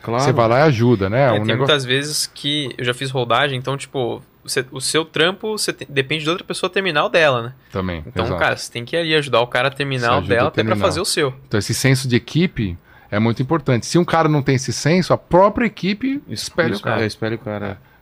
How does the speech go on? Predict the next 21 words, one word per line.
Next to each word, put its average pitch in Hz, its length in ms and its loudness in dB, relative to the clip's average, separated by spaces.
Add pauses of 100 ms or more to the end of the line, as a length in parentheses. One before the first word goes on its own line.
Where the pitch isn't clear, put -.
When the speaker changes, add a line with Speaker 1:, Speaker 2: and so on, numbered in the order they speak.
Speaker 2:
É, 87 160 -6
vai 92 180 -6
falar, 95 200 -6
"Putz, - 260 -14
esse - 80 -16
cara 101 140 -4
não 110 100 -4
é 113 40 -2
legal", 123 320 2
o 131 40 0
cara, 131 160 0
o 123 60 -2
cara 131 180 -2
começa 131 240 -6
a - 20 -16
se - 60 -16
sentir 135 420 -6 (800)
ali, 131 380 0
como 139 240 2
viaja 120 380 4
junto, 131 580 2